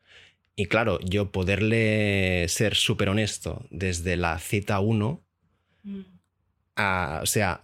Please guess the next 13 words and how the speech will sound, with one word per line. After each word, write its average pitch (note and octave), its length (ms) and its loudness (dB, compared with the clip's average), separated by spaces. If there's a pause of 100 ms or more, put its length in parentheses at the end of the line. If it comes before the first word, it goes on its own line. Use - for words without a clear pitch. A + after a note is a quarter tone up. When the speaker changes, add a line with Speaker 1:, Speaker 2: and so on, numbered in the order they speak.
(160)
Speaker 1:
plantear, G#2+ 480 2
hablar G#2 240 2
un C3 60 2
montón B2 320 2
de A2+ 80 0
cosas G2+ 300 0
antes G#2+ 360 0
de, G2+ 400 0
de, F2+ 240 -4
de, D#2+ 220 -6 (140)
de, F#2+ 260 -2
de, F2+ 240 -2
de, D#2+ 300 0